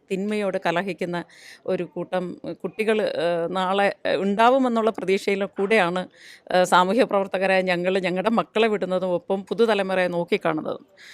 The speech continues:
അവിടെയാണ് സിദ്ധാർത്ഥിൻ്റെ, ഏഹ്, ആ കൊലപാതകം വലിയൊരു ചോദ്യചിഹ്നമായിട്ട് നമുക്ക് നിൽക്കുന്നത്. എങ്ങനെ നമ്മുടെ കുട്ടികളെ ഇനി ഉന്നത വിദ്യാഭ്യാസത്തിനായി ക്യാമ്പസുകളിലേക്ക് അയക്കും? പ്രത്യേകിച്ച് അറിയാം, കേരളത്തിൽ നിന്ന്, ഏഹ്, പിന്നെ കേരളത്തിൽ തന്നെ അഡ്മിഷൻ കിട്ടുന്നത്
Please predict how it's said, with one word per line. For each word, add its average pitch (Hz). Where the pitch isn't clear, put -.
അവിടെയാണ് 247
സിദ്ധാർത്ഥിൻ്റെ, 214
ഏഹ്, 180
ആ 196
കൊലപാതകം 208
വലിയൊരു 185
ചോദ്യചിഹ്നമായിട്ട് 185
നമുക്ക് 160
നിൽക്കുന്നത്. 156
എങ്ങനെ 269
നമ്മുടെ 180
കുട്ടികളെ 170
ഇനി 165
ഉന്നത 190
വിദ്യാഭ്യാസത്തിനായി 175
ക്യാമ്പസുകളിലേക്ക് 160
അയക്കും? -
പ്രത്യേകിച്ച് 302
അറിയാം, 233
കേരളത്തിൽ 220
നിന്ന്, 226
ഏഹ്, 196
പിന്നെ 185
കേരളത്തിൽ 208
തന്നെ 262
അഡ്മിഷൻ 240
കിട്ടുന്നത് 220